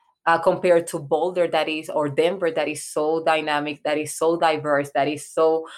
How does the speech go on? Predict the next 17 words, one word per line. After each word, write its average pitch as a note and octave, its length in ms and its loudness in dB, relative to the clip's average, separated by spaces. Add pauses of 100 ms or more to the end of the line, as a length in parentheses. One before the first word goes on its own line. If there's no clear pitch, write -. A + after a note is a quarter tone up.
(340)
um, D3+ 600 2 (460)
people G#3 300 2
are, G#3 260 4 (240)
like F#3+ 200 4
you G3+ 80 6
said, G3 220 2
it's E3 140 -8
more G3+ 160 0
California, D#3+ 580 -4
so D#3 140 -8
they're F3 220 -2
looking A3+ 380 -4
at D#3+ 220 0
new F#3+ 240 2
experiences D3+ 760 -2
more E3 360 4
than, D3+ 320 -2